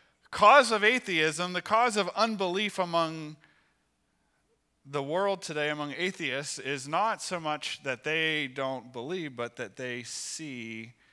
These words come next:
people who profess but don't live according to it. This is not just, uh, happenstance, but it is one of the greatest hindrance to kingdom influence, is usually not the world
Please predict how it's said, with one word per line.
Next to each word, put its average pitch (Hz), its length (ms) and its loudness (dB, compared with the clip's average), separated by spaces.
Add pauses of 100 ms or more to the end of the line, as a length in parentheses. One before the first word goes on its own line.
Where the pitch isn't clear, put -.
(220)
people 131 380 -10
who 113 160 -12
profess 117 720 -6 (140)
but - 200 -12
don't 113 380 -12
live 110 300 -10
according 113 480 -16
to - 160 -20
it. - 320 -20 (1700)
This 170 420 -2
is 151 220 -4
not 156 440 0 (160)
just, - 420 -6 (880)
uh, 101 280 -8 (840)
happenstance, 143 880 -2
but 147 180 -4
it 156 200 -4
is 147 360 -4
one 175 320 -4
of 226 140 -6
the 208 100 -6
greatest 165 640 -6
hindrance 113 640 -8
to - 120 -12
kingdom 143 460 -14 (160)
influence, 92 540 -16
is 107 160 -14
usually 185 500 -10
not 131 540 -10
the 120 80 -10
world 127 680 -6